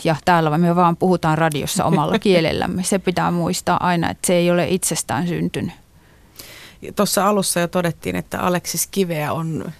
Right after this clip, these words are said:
Speaker 2: hän on yksi henkilö, joita on kiittäminen siitä, että suomalainen kirjallisuus elää tänä päivänä ja voi niin hyvin kuin se voi.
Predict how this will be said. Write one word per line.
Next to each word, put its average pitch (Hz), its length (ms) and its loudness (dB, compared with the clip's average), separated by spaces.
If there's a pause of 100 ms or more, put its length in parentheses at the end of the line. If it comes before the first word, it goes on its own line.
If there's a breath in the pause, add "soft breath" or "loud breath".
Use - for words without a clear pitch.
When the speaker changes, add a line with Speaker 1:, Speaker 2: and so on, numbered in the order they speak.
(220 loud breath)
Speaker 2:
hän 185 180 2
on 180 100 0
yksi 165 280 0
henkilö, 156 580 -2
joita 156 420 -4
on 160 180 -2
kiittäminen 202 640 -4
siitä, 202 360 -4
että 196 180 -10
suomalainen 185 540 -4
kirjallisuus 190 680 -6
elää 180 320 -6
tänä - 220 -6
päivänä - 440 -8 (440 loud breath)
ja 214 120 0
voi 233 260 4
niin 180 300 0
hyvin 208 320 0
kuin - 160 -8
se 214 180 -4
voi. 185 240 -4